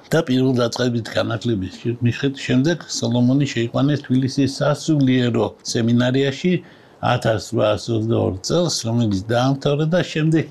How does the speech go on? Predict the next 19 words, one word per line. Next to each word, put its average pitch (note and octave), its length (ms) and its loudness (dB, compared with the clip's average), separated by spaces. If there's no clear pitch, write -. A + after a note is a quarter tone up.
იქვე D#3+ 460 0
დაიწყო A#2+ 580 -2
მოღვაწეობა A#2 920 0
სასულიერო A2+ 720 0
სასწავლებელში A#2+ 800 0
მასწავლებლად. A#2+ 1120 0
პირველ C3+ 500 2
კურსებსაც B2 760 -4
ასწავლიდა C3 720 0
და D#3+ 160 2
მეორე A2 580 4
კურსებსაც - 720 -6
ასწავლიდა A2 760 -2
და D#3 200 2
ოცდარვა A#2+ 640 0
წელს D3+ 360 -2
მან A#2 300 0
მიიღო A#2 480 2
ამ A#2 160 0